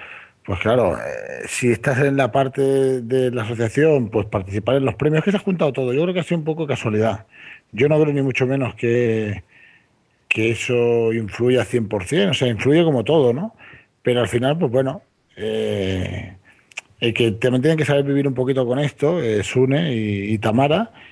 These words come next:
y t-, entender que hay gente que opina, pero que tampoco lo hace tan negativamente. Están los de siempre, que aunque hubiesen perdido, hubiesen, hubiesen criticado, eso está claro, ¿eh? O sea, están los de siempre. De todas maneras,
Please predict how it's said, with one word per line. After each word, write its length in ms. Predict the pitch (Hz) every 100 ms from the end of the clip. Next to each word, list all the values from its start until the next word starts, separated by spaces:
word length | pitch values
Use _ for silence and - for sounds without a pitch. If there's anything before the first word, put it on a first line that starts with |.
| - _
y 60 | 127
t-, 160 | 117 135
entender 380 | 120 120 127
que 100 | 135
hay 60 | 160
gente 260 | 139 139 175
que 80 |
opina, 340 | 151 - 135 165
pero 140 | 190
que 80 | 127
tampoco 320 | 101 90 139
lo 80 | 156
hace 420 | 117 123 120 113
tan 680 | 95 117 117 113 107 98 92
negativamente. 640 | 104 110 107 117 139 165 107
Están 240 | - 156
los 100 | 185
de 100 | 135
siempre, 440 | - 151 175 127 101
que 300 | 107 104 - - -
aunque 280 | 127 107 117
hubiesen 360 | 147 - 180
perdido, 360 | 131 113 139 180
hubiesen, 520 | 127 123 - 170 120
hubiesen 560 | 104 110 131 170 151 104
criticado, 560 | 107 95 92 135 127
eso 160 | 104 -
está 220 | 135 110
claro, 340 | 101 131 92 117
¿eh? 60 |
O 40 | 110
sea, 400 | 113 110 101 101 - - - _
están 200 | - 139
los 100 | 147
de 80 |
siempre. 380 | 107 143 147 131
De 60 | 107
todas 140 | 139
maneras, 460 | 156 160 185 208